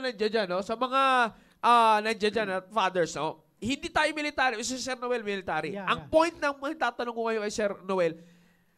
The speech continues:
Speaker 1: kasi military and theology, Sir Noel, eh.
Speaker 2: Yes, sir.
Speaker 1: Sa, sa karera mo ng pagiging militar at,
Speaker 2: Yeah.
Speaker 1: ah, hukbong sandata, pagiging
Speaker 2: Yeah.
Speaker 1: miyembro ng hukbong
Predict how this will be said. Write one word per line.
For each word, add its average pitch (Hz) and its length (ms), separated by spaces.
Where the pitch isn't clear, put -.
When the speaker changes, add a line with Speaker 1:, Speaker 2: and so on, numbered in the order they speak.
Speaker 1:
kasi 269 440
military 285 640
and 269 120
theology, 247 500
Sir 226 180
Noel, 202 300
eh. 202 220
Speaker 2:
Yes, - 160
sir. 165 200
Speaker 1:
Sa, - 340
sa 294 240
karera 311 540
mo 277 200
ng 240 180
pagiging 226 560
militar 202 540
at, 190 360
Speaker 2:
Yeah. 254 80
Speaker 1:
ah, 226 160
hukbong 226 560
sandata, 220 580
pagiging 208 380
Speaker 2:
Yeah. 180 80
Speaker 1:
miyembro 233 240
ng 233 80
hukbong 214 460